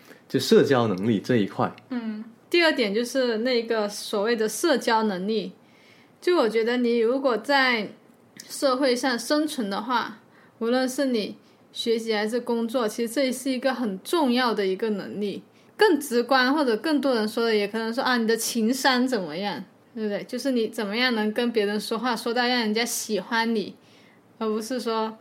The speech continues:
Speaker 2: 一说一句就把人家怼得跟什么一样。所以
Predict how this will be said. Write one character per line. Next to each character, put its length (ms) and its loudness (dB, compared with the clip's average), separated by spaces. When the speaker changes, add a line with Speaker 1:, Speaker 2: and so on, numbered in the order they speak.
Speaker 2:
一 80 -4
说 260 2
一 60 2
句 340 0
就 160 -2
把 140 0
人 120 -2
家 140 0
怼 320 0
得 200 -2
跟 300 0
什 180 -4
么 160 -2
一 80 0
样。 260 0
所 200 -4
以 260 2